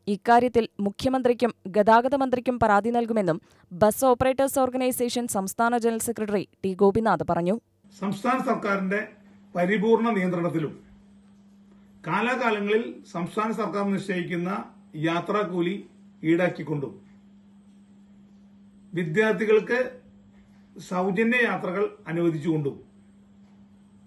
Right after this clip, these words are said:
Speaker 2: ക-, സർക്കാർ പറയുന്ന മുഴുവൻ സാമൂഹ്യ ബാധ്യതകളും നിറവേറ്റിക്കൊണ്ട് സർവീസ് നടത്തുന്ന സ്റ്റേജ് ഗാരേജ് ബസ്സുകൾക്ക് സമാന്തരമായി തങ്ങൾക്ക് ഇഷ്ടപ്പെട്ട യാത്രാക്കൂലി ഈടാക്കിക്കൊണ്ട് തങ്ങൾക്ക് ഇഷ്ടപ്പെട്ട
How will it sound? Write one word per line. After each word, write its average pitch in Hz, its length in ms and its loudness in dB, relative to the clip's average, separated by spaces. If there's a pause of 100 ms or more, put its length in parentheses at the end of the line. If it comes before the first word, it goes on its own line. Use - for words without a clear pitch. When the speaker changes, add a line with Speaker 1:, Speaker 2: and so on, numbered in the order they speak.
(600)
Speaker 2:
ക-, - 160 -14 (220)
സർക്കാർ 247 320 2 (100)
പറയുന്ന 226 380 4
മുഴുവൻ 226 240 6 (100)
സാമൂഹ്യ 208 520 2
ബാധ്യതകളും 196 480 -2
നിറവേറ്റിക്കൊണ്ട് 165 640 -2 (1700)
സർവീസ് 214 460 2
നടത്തുന്ന 202 320 -2
സ്റ്റേജ് 202 420 2
ഗാരേജ് 220 360 4
ബസ്സുകൾക്ക് 185 520 -2
സമാന്തരമായി 175 680 -4 (1160)
തങ്ങൾക്ക് 196 380 0
ഇഷ്ടപ്പെട്ട 220 380 -2 (140)
യാത്രാക്കൂലി 202 560 -2 (160)
ഈടാക്കിക്കൊണ്ട് 160 560 -4 (1000)
തങ്ങൾക്ക് 220 380 2
ഇഷ്ടപ്പെട്ട 233 340 0